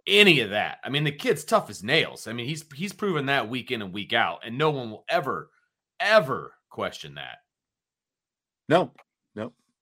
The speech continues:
Speaker 2: not at all. Antoine, Notre Dame beats five top twenty-five teams with two who were in the top five.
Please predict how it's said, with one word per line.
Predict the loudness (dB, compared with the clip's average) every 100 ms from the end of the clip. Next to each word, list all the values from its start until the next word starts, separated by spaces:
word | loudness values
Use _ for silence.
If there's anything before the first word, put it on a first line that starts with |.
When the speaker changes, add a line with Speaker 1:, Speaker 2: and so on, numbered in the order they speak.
| _
Speaker 2:
not | -10 -6
at |
all. | -6 -6 _ _ _ _ -18 _ _ _ _ _ _ _ _ _ _ _ _ _ _ _ _ 0
Antoine, | 0 0 6 10 12 12 10 8 4 0 -2 -12 _ _ _ _
Notre | 2 8
Dame | 10 8 6 2 -10 _ _ _ _ 4
beats | 4 4
five | -2 4 6 8 4
top | 4 2 2
twenty-five | 0 2 4 2
teams | 0 0 0 -2
with | -2 -4 -4
two | -2 2 4
who | 4
were | 4 4
in | 2
the |
top | 2 2 0 2
five. | 4 4